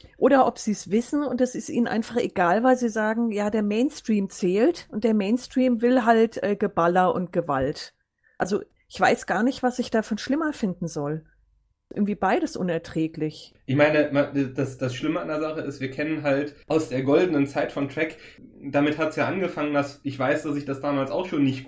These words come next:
Speaker 2: cool fand, aber im Vergleich zu heute muss ich sagen, das war ja, das war, ja, Spitzenkino und Spitzenfernsehen in, in Star Trek First Contact und Deep Space Nine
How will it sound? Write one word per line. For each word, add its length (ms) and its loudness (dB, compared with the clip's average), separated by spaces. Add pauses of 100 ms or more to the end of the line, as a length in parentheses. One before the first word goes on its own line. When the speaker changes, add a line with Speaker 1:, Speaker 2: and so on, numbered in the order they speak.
Speaker 2:
cool 240 6
fand, 380 -2
aber 260 0
im 120 -2
Vergleich 460 -4
zu 160 -6
heute 240 -2
muss 180 -2
ich 60 -4
sagen, 240 0
das 220 -2
war 140 -2
ja, 200 -4 (400)
das 160 -2
war, 440 -2
ja, 640 -2
Spitzenkino 800 -2
und 160 0
Spitzenfernsehen 1080 -2
in, 360 2
in 240 -8
Star 240 -2
Trek 160 -8
First 240 -8
Contact 340 -8
und 140 -2
Deep 140 -6
Space 280 -6
Nine 300 -4